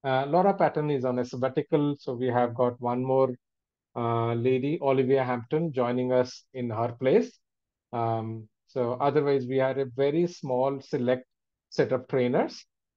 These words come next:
Uh, Victoria has been an amazing person. He is also on the board of, uh, I I B A currently. He, she was previously the regional director for Europe, uh, but now she's the, uh, she's a board member for I I B A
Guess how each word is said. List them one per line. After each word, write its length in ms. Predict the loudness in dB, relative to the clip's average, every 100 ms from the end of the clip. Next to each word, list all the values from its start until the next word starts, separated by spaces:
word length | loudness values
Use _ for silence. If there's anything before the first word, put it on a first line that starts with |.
| -10
Uh, 220 | -6 -6 -4
Victoria 460 | 0 2 2 4 4
has 120 | 2
been 180 | 0 -6
an 80 | -4
amazing 560 | -2 2 2 0 -4
person. 380 | 0 0 0 -4
He 140 | -2 -2
is 100 | -2
also 300 | -2 -2 -2
on 100 | -2
the 80 |
board 240 | 0 0 2
of, 140 | 2 0 _ _ _ _ -8
uh, 140 | -4
I 220 | 0 4 4
I 60 |
B 160 | 4 2
A 60 | 2
currently. 560 | 2 0 0 -4 -6 _
He, 220 | -10 -8 -10
she 220 | -4 0
was 280 | 4 4 4 -4 _ _ _ _ -2
previously 560 | 0 6 4 4 -2 0
the 180 | 0
regional 420 | 0 0 0 -2 0
director 400 | 0 -2 -2 -2
for 200 | -2 0
Europe, 360 | 0 -2 -2 -6 _ _ _ _ -6
uh, 100 | -2
but 220 | -2 -2
now 200 | -2 -2
she's 280 | -2 -2 0
the, 340 | 2 2 0 -10 _ _ -10
uh, 180 | -8 -8 -10
she's 220 | -4 -2
a 40 | 2
board 280 | 2 2
member 280 | 2 -2 -2 -4
for 200 | -4 -2
I 80 | 0
I 240 | 0 -2
B 180 | -4 -2
A 60 | -4